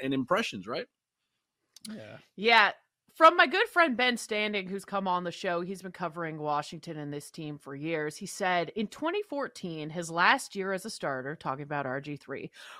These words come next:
Speaker 3: "Washington was ranked around twenty-sixth in sacks. The very next year, with Kirk Cousins as the quarterback, they ranked around twelfth." So it's like the numbers don't lie, you know, a-, and it, sometimes it's hard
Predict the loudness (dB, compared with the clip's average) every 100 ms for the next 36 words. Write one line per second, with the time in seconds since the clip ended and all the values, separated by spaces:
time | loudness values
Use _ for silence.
0 | 6 10 10 8 -4 -2 -2 0 -2 0
1 | 2 2 2 -2 0 0 -2 -10 -6 -4
2 | -4 -8 -12 -12 -14 -8 -8 -4 -2 -2
3 | -4 -14 -10 -6 0 0 2 2 2 0
4 | -4 0 0 -2 -6 -12 -6 -6 -4 -4
5 | -4 -4 -2 -2 -4 -4 -4 0 2 2
6 | 2 -10 -8 2 6 6 6 2 4 2
7 | 0 -2 0 0 -4 _ -20 -20 -2 2
8 | 4 2 0 -2 6 8 10 8 6 10
9 | 10 10 6 10 10 10 4 -2 -10 -6
10 | 2 6 8 8 6 2 2 4 4 2
11 | -4 0 0 2 0 0 -2 4 6 6